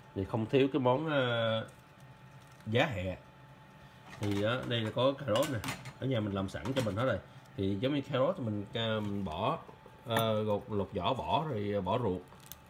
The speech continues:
cắt cái phần lõi cứng á, mình bỏ đi, rồi mình xắt nhỏ cái này thôi. Rồi hẹ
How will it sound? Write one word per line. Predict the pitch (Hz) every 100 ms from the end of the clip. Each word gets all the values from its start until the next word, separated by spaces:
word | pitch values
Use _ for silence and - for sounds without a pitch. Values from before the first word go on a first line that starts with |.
| - -
cắt | - -
cái | 190
phần | 165 104 98 98
lõi | 87 107
cứng | 131 156 214
á, | 277
mình | 101
bỏ | 90 90
đi, | 131 123 110 - - - -
rồi | 95 95
mình | 95 92
xắt | 147 -
nhỏ | 98 90 139
cái | 123
này | 110
thôi. | 101 110 - - - - -
Rồi | 95 92 85
hẹ | 85 95